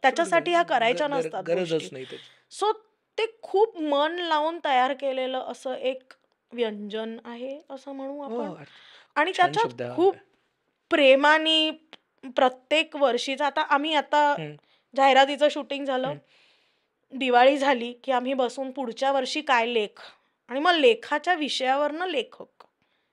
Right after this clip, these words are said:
Speaker 1: निवडला जातो. म्हणजे
Speaker 2: हम्म.
Speaker 1: असं नाहीये की
Speaker 2: यांना
Speaker 1: अरे
Speaker 2: घ्यायचं आहे, मग आता ते काय लिहितील?
Speaker 1: हां, तर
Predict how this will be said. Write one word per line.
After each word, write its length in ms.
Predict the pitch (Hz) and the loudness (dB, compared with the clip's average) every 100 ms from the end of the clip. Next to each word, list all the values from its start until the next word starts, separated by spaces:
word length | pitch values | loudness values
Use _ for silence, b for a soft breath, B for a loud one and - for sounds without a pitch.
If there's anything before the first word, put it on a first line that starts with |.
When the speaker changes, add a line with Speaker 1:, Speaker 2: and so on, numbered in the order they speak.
| _ | _
Speaker 1:
निवडला 400 | 240 226 202 180 | 0 0 0 -2
जातो. 300 | 175 - - | -8 -12 -12
म्हणजे 220 | 226 233 | -6 0
Speaker 2:
हम्म. 140 | 277 247 | 2 2
Speaker 1:
असं 240 | 233 294 | 2 2
नाहीये 300 | 311 320 294 | 4 4 4
की 200 | 285 294 285 B | 2 -2 -4 B
Speaker 2:
यांना 300 | 160 151 151 | -6 0 6
Speaker 1:
अरे 80 | 170 | 10
Speaker 2:
घ्यायचं 280 | 160 151 170 | 12 12 10
आहे, 80 | 160 | 6
मग 140 | 160 | 6
आता 180 | 160 160 | 4 4
ते 140 | 165 | 2
काय 180 | 160 156 | 6 6
लिहितील? 280 | 156 151 262 | 6 0 2
Speaker 1:
हां, 320 | 339 285 180 - _ _ _ | 6 6 4 -6 _ _ _
तर 200 | 320 320 | 6 8